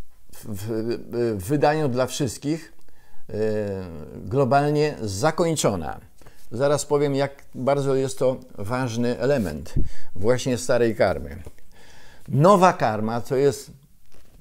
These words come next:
też istotne, nowa karma, a więc zadania na najbliższą przyszłość zostają zablokowane. Nie ma, jesteśmy w kompletnym zerze. Portale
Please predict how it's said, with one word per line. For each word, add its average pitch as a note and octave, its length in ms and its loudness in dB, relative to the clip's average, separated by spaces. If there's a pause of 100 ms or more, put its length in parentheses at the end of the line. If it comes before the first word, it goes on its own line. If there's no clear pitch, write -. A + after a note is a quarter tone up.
też - 240 2
istotne, B2 520 0
nowa C#3+ 320 4
karma, A#2 520 2
a A2 120 8
więc A#2 400 6
zadania B2+ 800 4 (320)
na A#2+ 140 -2
najbliższą C3 540 -2
przyszłość B2 640 -2 (360)
zostają C#3+ 500 2 (140)
zablokowane. C#3 960 2
Nie A2 160 2
ma, B2 240 -2 (920)
jesteśmy A#2+ 580 -4
w - 80 -4
kompletnym C#3 880 4
zerze. G#2 460 4 (1300)
Portale C#3+ 720 6